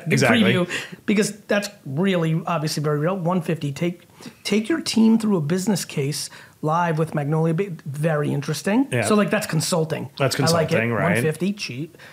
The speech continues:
Speaker 1: Five hundred books, The Ultimate N F L Experience. Join Matt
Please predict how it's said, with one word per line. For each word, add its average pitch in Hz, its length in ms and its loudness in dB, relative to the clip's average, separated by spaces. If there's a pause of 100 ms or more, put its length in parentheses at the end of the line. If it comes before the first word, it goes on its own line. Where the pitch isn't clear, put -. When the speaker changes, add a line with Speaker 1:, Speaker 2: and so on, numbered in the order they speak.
(840)
Speaker 1:
Five 202 320 0
hundred 233 200 2
books, 160 220 -2
The 180 240 -4
Ultimate 262 460 0
N 208 100 2
F 208 100 0
L 202 120 0
Experience. 151 520 -4
Join 196 360 2
Matt 214 360 0